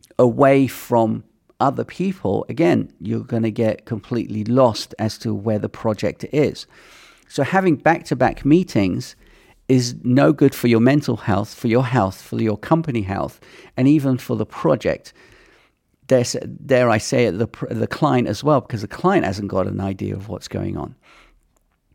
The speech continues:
When I work with my clients, I have a central place where we communicate. We very rarely have, uh, meetings, unless it's urgent.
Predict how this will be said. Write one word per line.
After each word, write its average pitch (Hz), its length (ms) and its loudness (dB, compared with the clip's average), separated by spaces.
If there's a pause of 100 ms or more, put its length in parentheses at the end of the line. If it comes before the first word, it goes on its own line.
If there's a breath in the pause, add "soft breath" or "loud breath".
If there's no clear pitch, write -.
(160)
When 131 220 4
I 190 160 6
work 165 320 4
with 120 140 0
my 120 160 4
clients, 95 600 -4 (560 soft breath)
I 123 80 2
have 135 220 2
a 120 60 2
central 127 380 0
place 113 380 -2
where 107 280 0
we 110 380 -4
communicate. 98 800 -4 (480 soft breath)
We 123 220 2
very 120 540 2
rarely 113 540 4
have, 104 680 -4 (100)
uh, 95 280 -6
meetings, 104 720 -2 (160)
unless 135 320 4
it's 113 260 -4
urgent. 107 540 0